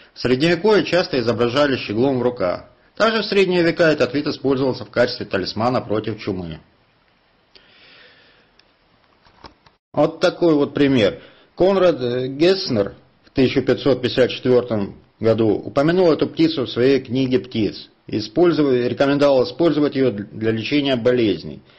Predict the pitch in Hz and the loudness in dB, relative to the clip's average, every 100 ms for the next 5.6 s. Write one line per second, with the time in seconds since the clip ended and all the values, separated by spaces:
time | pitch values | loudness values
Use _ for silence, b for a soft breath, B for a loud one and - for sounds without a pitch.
0 | b b 143 160 165 143 165 170 156 147 | b b -2 2 2 2 2 2 2 0
1 | 131 156 196 170 123 120 156 147 139 123 | -2 0 2 4 2 2 0 0 0 0
2 | 120 127 113 123 120 131 117 117 113 127 | 0 -2 -4 -4 0 0 0 -2 -2 0
3 | 120 - 104 104 113 95 87 120 160 214 | 0 -2 -4 -2 0 0 0 0 2 2
4 | 208 123 107 - - - 151 151 143 131 | 0 -2 -2 -6 -14 -2 -2 0 -4 -2
5 | 127 110 107 87 80 | 0 2 2 0 -8